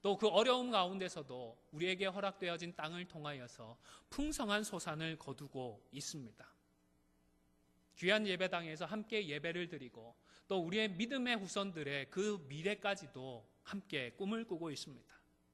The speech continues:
그러나 지금 우리에게 주어진 이 소산이나 이 예배당만 바라보며 기뻐하고 안주하는 것이 아니라, 모든 시절에 우리를 떠나지 않으시고 우리와 함께 해주셨던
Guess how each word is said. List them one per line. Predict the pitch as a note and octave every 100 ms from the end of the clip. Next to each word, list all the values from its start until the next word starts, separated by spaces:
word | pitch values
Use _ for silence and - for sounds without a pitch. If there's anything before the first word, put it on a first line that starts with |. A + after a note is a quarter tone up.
| _ _ _ _
그러나 | D3+ D3 C3 A2+ - - _ _ _ _ _ _ _ - -
지금 | A#3+ D#4+ C4+
우리에게 | A#3 B3 A#3+ B3+
주어진 | G#3+ G3 F#3 G3 E3
이 | E3+ G#3
소산이나 | - G3 G3+ G3+ F3+ A#2+ G#2 F#2 - - _ -
이 | G3 G3
예배당만 | F#3 A3 B3+ B3+ B3 B3
바라보며 | A3+ G3+ F#3+ D3+ B2+ C3 B2+ A#2 - - -
기뻐하고 | B3 - D4 B3+ A3 F#3+ G3+ F3+
안주하는 | C#3+ A3+ C4 D#4 B3 A#3
것이 | A#3+ A3+ C4+
아니라, | E3 C3+ C#3+ F3+ A2 - - - _ _ _ _ _ _ _ _ _ _ -
모든 | F3 C#4+ F4 F4 E4+
시절에 | E4 C#4+ B3 G#3 F#3+ F#3+
우리를 | C#3 G3 C4+ C#4+
떠나지 | B3+ C4 B3+ C#4
않으시고 | A#3 G3+ G#3+ F#3 D#3 C#3+ G#3+
우리와 | A3+ D4+ D#4
함께 | - F#4+ F#4+ - E4
해주셨던 | B3+ F4+ F#4 C#4+ A#3+ - G3 F#3+